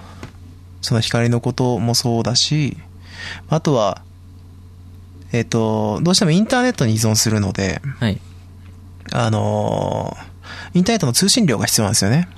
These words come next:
Speaker 2: 確かに。
Speaker 1: あの、通信速度が必要で。
Speaker 2: うん。
Speaker 1: で、その通信速度で一応明言しているところで言うと、
Speaker 2: うん。
Speaker 1: あの、六十エフピーエス出すには、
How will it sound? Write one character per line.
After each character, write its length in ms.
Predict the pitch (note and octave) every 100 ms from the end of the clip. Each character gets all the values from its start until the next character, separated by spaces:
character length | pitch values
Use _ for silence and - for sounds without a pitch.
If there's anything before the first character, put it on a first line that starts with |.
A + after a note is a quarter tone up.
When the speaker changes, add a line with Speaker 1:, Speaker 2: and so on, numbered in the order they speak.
| - - - - - - - - -
Speaker 2:
確 220 | A2 -
か 100 | A#2
に。 60 |
Speaker 1:
あ 20 | G#2
の、 280 | G2+ G#2+ - - - - - -
通 220 | - B2
信 220 | - A#2
速 220 | - A#2+
度 100 | A2
が 100 | -
必 240 | - - -
要 120 | -
で。 260 | - - -
Speaker 2:
う 40 | F2
ん。 60 | C#2 - - - -
Speaker 1:
で、 340 | C3+ A#2+ A2 - -
そ 140 | -
の 120 | C3 A#2+
通 180 | - G#3
信 160 | B3
速 220 | A#3 A#3+
度 540 | F#3 C3+ A2+ G#2+ G2+ - - - - - - - - - - - - - - - - D3+
で 320 | E3 D#3+ A2
一 260 | C3 F3+ F#3
応 180 | F#3+ F3+
明 200 | F3+ G3
言 180 | G#3
し 80 | E3
て 180 | - A2+
い 20 |
る 140 | G#2+ G#2
と 100 | A2
こ 120 | A#2
ろ 80 | G#2
で 100 | G2+
言 160 | G2+
う 40 | G2
と、 380 | G#2+ G#2 F#2 -
Speaker 2:
う 60 | A#2+
ん。 120 | G2
Speaker 1:
あ 160 | A#2+ A2
の、 960 | G#2 G2 F#2+ F#2+ G1+ F2 F2 G1+ G1+ -
六 280 | D3 C#3 F#3+
十 160 | A#3+
エ 80 | A#3
フ 100 | G3+
ピ 100 | -
ー 100 | A3+
エ 40 | A3
ス 300 | - A2+ D#2
出 120 | G#2
す 120 | A2+
に 160 | G2+ G2
は、 400 | G2 F2+ D#2